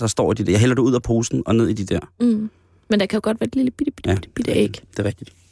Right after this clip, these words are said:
Speaker 1: Så,
Speaker 2: Når det ikke er
Speaker 1: øh,
Speaker 2: sprøjtet og alt muligt.
Speaker 1: men ellers så vil jeg sige, at vores julefrokost forløb særdeles behageligt.
Speaker 2: Det var altså hyggeligt.
Speaker 1: Der var ingen skandaler.
Speaker 2: Nej.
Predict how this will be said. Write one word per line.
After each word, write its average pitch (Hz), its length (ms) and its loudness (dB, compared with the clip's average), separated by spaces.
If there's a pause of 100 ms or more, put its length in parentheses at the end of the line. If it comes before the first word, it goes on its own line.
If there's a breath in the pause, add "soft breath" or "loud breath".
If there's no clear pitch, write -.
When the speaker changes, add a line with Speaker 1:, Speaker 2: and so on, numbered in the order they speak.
(560)
Speaker 1:
Så, - 160 0
Speaker 2:
Når 147 120 4
det - 100 4
ikke 123 100 4
er 117 60 4
Speaker 1:
øh, 113 60 2
Speaker 2:
sprøjtet 196 500 -2
og 170 60 -2
alt 175 160 -6
muligt. 185 380 -4 (200)
Speaker 1:
men 139 180 4
ellers 160 240 4
så 170 100 0
vil 160 80 2
jeg 156 80 2
sige, 147 200 2
at 131 80 0
vores 135 200 0
julefrokost 135 460 0
forløb 120 360 0 (280)
særdeles - 720 -2 (160)
behageligt. - 420 -2 (1300)
Speaker 2:
Det 185 120 2
var 139 100 -2
altså - 240 -8
hyggeligt. - 440 -6 (180)
Speaker 1:
Der 120 60 4
var 117 240 4
ingen 139 200 4
skandaler. 120 440 0 (800)
Speaker 2:
Nej. 185 220 0